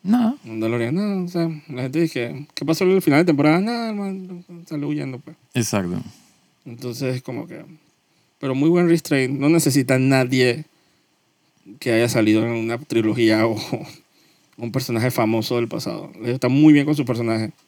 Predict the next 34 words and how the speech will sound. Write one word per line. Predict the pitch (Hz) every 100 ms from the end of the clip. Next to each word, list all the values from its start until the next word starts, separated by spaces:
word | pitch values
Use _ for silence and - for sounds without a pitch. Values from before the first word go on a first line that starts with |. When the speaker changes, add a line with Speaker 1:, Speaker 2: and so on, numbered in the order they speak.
| _ _ _ _
Speaker 1:
Sí. | - 104 87 78 _ _ _ -
Speaker 2:
La | 120
verdad, | 107 107 107 - 92
tienen | - 120 135
mucho | 139 151
que |
hacer | 120 123
con | 120 117
ellos | 117 127
también. | 110 107 135 _ _ _ _ _ _ _ _ _ _
Digo, | 120 123
lo | 123
que | 123
sea, | 117 123 110 - - _ -
eh, | 117 -
que | -
pase | 113 143 131
en | 123
la |
segunda | 113 110 107
temporada. | 113 113 113 110 147 - _ -
Nada | 127
más | 139 - -
faltan, | 139 123 131 123 123 - _ _
con | - 127
este | -
miércoles | 156 131 131 131
quedan | - 123 120 120 135 _ _ _ _ _ _ _ _ _ -
Speaker 1:
Dos | 117
Speaker 2:
un, | 127
Speaker 1:
capítulos | 127 120 120
Speaker 2:
dos, |
Speaker 1:
más. | 120
Speaker 2:
tres, | 117 110